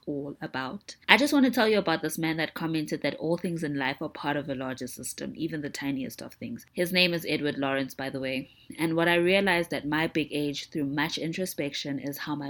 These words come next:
past created somewhat of a ripple effect in my life. I'm sure this is a theory that we all know. But hear me out. That what we did today affected the next person, be it a friend or a stranger. And that is the butterfly effect.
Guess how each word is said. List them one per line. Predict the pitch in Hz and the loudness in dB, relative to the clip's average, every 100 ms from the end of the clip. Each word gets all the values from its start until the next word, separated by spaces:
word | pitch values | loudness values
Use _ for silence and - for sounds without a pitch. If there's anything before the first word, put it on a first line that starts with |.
| 139 | -10
past | - 170 165 - | -4 -4 -4 -8
created | 147 143 135 - | -8 -6 -8 -8
somewhat | 151 147 139 135 | -6 -4 -4 -6
of | 131 | -8
a | 127 | -6
ripple | 123 123 | -6 -6
effect | 117 - - - - | -6 -8 -14 -16 -16
in | - | -14
my | - - | -12 -14
life. | 135 - - - - | -16 -12 -12 -12 -8
I'm | 143 | -6
sure | 156 160 | -2 -2
this | 139 | -4
is | 147 | -4
a | 135 | -8
theory | - 147 139 | -6 -4 -4
that | 139 123 | -4 -4
we | 147 | -6
all | - 135 135 | -4 -6 -6
know. | 135 113 - - | -6 -8 -10 4
But | 151 110 - - - - _ _ _ | 6 6 -2 -6 -6 -14 _ _ _
hear | - 165 | -2 0
me | 180 | 2
out. | 151 - - - _ - - _ - | -2 -4 -14 -20 _ -20 -20 _ -2
That | 147 | 2
what | 156 | 2
we | 170 | 2
did | 165 165 170 175 | 2 4 4 4
today | 202 160 143 151 - | 2 2 4 2 -2
affected | 160 135 120 131 | -6 -6 -6 -6
the | 139 | -4
next | 127 - - | -4 -6 -6
person, | 180 165 - 107 | -2 -2 -2 -6
be | 98 139 139 | -8 -6 -6
it | |
a | 127 | -6
friend | 127 - 135 127 131 127 - | -10 -8 -4 -2 -2 -6 -8
or | 131 131 - - | -8 -8 -10 -10
a | - | -14
stranger. | - 202 190 180 113 - | -6 -2 -2 -4 -6 -6
And | 151 160 | -2 0
that | 160 175 - | 0 -2 -2
is | 180 170 170 | 0 0 -2
the | 165 | -6
butterfly | 120 120 - 143 | -4 -8 -6 -4
effect. | 135 - 202 170 - - | -4 -2 2 2 0 -20